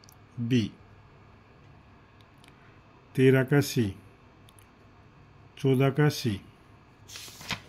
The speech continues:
पन्द्रह का सी,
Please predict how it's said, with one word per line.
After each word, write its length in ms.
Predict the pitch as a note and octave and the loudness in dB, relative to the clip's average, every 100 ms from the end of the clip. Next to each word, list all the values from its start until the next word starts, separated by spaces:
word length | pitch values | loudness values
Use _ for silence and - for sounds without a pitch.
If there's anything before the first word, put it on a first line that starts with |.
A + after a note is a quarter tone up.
| - - - - - - - - - - - - - - - - - - - - - - - - - - - - - - - - - C3+ | -20 -20 -20 -16 -16 -16 -20 -18 -18 -18 -20 -20 -20 -20 -20 -20 -20 -20 -20 -20 -20 -20 -20 -20 -20 -20 -20 -20 -20 -20 -20 -20 -12 -4
पन्द्रह 380 | C3 C3 C#3 | 0 2 0
का 160 | C3+ C3+ | 0 -2
सी, 320 | - A#2 G2+ | -2 -8 -10